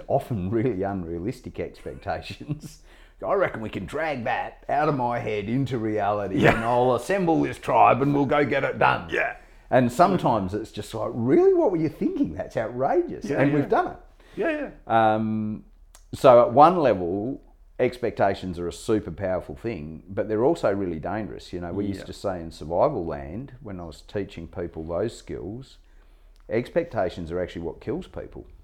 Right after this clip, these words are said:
Speaker 2: Mm.
Speaker 1: You know, if you're lost or stranded somewhere, that in itself isn't a problem. But if your expectation was to be somewhere else,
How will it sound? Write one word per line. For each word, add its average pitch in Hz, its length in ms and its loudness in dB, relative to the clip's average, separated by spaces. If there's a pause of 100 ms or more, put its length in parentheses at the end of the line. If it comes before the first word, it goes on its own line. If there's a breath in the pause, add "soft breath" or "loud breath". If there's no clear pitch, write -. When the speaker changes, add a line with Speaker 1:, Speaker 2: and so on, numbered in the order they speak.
(120)
Speaker 2:
Mm. 95 380 -4 (120)
Speaker 1:
You 98 100 -12
know, 87 80 -8
if 85 120 -12
you're 151 140 0
lost 107 300 0
or 90 80 -4
stranded 104 500 -6
somewhere, 71 400 -10
that 113 220 -6
in 95 60 -14
itself 107 440 -4
isn't 95 200 -6
a 71 60 -12
problem. 78 520 -12
But 92 140 -4
if 98 140 -6
your 110 140 2
expectation 95 800 -4
was 85 160 -8
to - 100 -14
be 90 260 -6
somewhere 117 400 -6
else, 202 300 -10